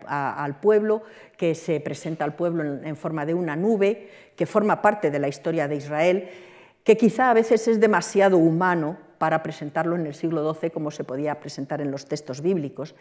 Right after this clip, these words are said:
Entonces, los, el cabalista no renuncia a ninguna de estas dos, eh, imágenes de Dios. Las quiere agrupar, las quiere, eh, hacer factibles las dos al mismo tiempo.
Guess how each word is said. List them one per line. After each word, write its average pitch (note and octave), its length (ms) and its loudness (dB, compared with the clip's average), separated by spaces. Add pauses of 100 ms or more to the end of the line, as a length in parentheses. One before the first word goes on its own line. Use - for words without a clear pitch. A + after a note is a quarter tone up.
(600)
Entonces, C4+ 540 2
los, G3 360 2
el F#3+ 120 2
cabalista G#3+ 640 0
no A3 220 6
renuncia A#3+ 760 2
a A#3 100 2
ninguna G3+ 640 0
de E3 160 0
estas E3+ 400 -2
dos, D#3+ 340 -4 (320)
eh, D#3 420 2
imágenes F3 760 0
de C3+ 160 -2
Dios. A#2+ 460 -6 (280)
Las F#3+ 440 0
quiere G3+ 560 2 (220)
agrupar, E3 680 2
las C#3 160 -4
quiere, F#3+ 460 0
eh, C#3+ 560 -2
hacer F#3+ 580 -4
factibles F3 760 2
las C#3+ 180 0
dos D#3 280 -2
al C#3+ 120 -2
mismo C3+ 320 -4
tiempo. A2+ 420 -10